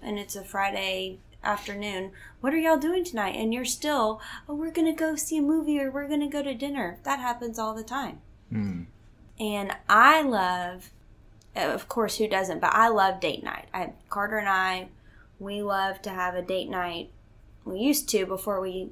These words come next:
Speaker 1: um, had Anderson, probably too many date nights. We would go out, have date night a couple
Speaker 2: <laughs>
Speaker 1: times a week. Now we get, you know, maybe our one a week. And, but it's just something I cherish because it's really uninterrupted time to sit down and talk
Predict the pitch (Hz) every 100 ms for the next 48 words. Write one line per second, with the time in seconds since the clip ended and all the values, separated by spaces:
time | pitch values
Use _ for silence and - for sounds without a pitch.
0 | - - - - 208 185 180 98 196 -
1 | - - - 220 226 220 277 262 196 180
2 | 180 - 254 294 185 175 165 - - -
3 | 208 262 170 160 - 170 185 - 233 202
4 | 196 185 170 - - 107 - 220 151 220
5 | 220 214 208 226 226 214 208 202 202 247
6 | 247 226 233 240 240 226 226 - 247 226
7 | 220 233 214 214 208 214 202 196 202 202
8 | 202 196 208 208 - 202 196 185 - -
9 | 233 254 262 320 269 247 226 220 190 185
10 | - 214 247 240 - 220 214 196 202 -
11 | 208 202 262 330 311 220 180 - 247 262
12 | 233 196 190 190 190 180 - 202 202 208
13 | 208 185 214 - 196 185 180 180 196 190
14 | - -